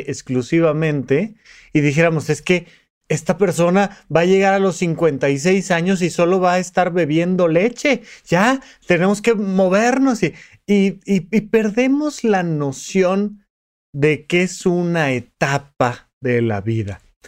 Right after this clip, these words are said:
Por supuesto, es más, más, más fácil decirlo que atravesarla junto con ellos.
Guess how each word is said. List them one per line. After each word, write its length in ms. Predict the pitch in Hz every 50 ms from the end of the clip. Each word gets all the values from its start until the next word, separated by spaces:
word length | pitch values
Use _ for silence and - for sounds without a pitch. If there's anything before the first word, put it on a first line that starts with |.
| - - - - _ -
Por 160 | - 170 151
supuesto, 840 | - - - 117 - 202 226 240 240 - 285 277 262 - - - _ _ _ _ _ -
es 180 | 160 160 160 156
más, 220 | 180 185 180 156 147 147 151 -
más, 320 | 190 160 160 180 185 190 196
más 220 | 170 180 170 -
fácil 400 | - 190 185 - - 196 180 160
decirlo 800 | 135 135 - - - - 190 185 175 170 175 175 175 165 156 165 - - - - _ _
que 280 | - - 156 151 156 -
atravesarla 840 | - 131 - - 139 135 127 120 123 113 - - 175 170 170 165 156 135
junto 360 | - - 127 123 117 131 113
con 200 | 135 139 156 180
ellos. 480 | 185 170 143 139 160 160 - - -